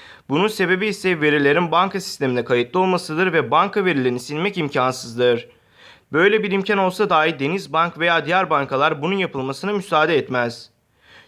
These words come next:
Çünkü herhangi bir sorunda bu verilere bakılarak hareket edilir. Güvenlik için de mutlaka bir önemi vardır. Herhangi bir kişinin başkasından, başkasının hesabından yapmış olduğu alışverişi, yapmış olduğu harcamayı silmesi de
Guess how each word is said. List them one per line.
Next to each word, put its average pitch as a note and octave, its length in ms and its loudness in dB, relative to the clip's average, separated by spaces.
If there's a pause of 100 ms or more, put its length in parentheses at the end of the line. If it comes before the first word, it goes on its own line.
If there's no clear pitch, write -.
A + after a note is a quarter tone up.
Çünkü G#3+ 360 -2
herhangi F#3+ 420 2
bir B2 100 -4
sorunda C#3 560 2
bu A3+ 120 0
verilere F#3 360 4
bakılarak D#3 420 4
hareket B2+ 360 2
edilir. A#2+ 520 2 (360)
Güvenlik F3 360 0
için A#2+ 240 -6
de A#2 120 -4
mutlaka B2 640 -2
bir A#2 160 -4
önemi A#2 400 0
vardır. E3+ 560 2 (420)
Herhangi G#3 360 0
bir G3 120 -10
kişinin F3+ 340 -8
başkasından, E3+ 720 -2 (400)
başkasının C3+ 560 -2
hesabından C#3+ 720 -2
yapmış C3+ 400 -2
olduğu C3 560 0 (300)
alışverişi, B2+ 680 0
yapmış C#3+ 380 -2
olduğu B2 220 -2
harcamayı B2+ 520 0
silmesi B2+ 580 -8
de D#3 240 0